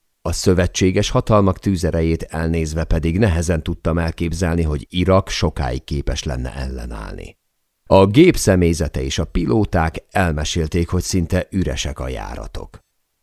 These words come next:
Az egyik pilóta szerint ez a háború szerencsésen eltereli a figyelmet egy hosszú ideig elhúzódó recesszióról.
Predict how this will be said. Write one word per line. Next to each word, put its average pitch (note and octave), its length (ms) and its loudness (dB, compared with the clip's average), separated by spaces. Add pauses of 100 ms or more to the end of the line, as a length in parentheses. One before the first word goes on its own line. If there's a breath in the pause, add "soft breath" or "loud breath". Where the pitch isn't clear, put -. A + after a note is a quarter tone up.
Az F2+ 240 2
egyik G2 380 4
pilóta F#2+ 380 4
szerint F2+ 420 2
ez F2 100 0
a F2+ 60 2
háború E2 560 2
szerencsésen D#2 720 -2
eltereli D2+ 640 -4
a C#2 60 -4
figyelmet D#2+ 640 -2
egy D#2+ 100 -4
hosszú F2 540 -2
ideig D#2 340 -2
elhúzódó D#2 720 -4
recesszióról. B1 1160 -10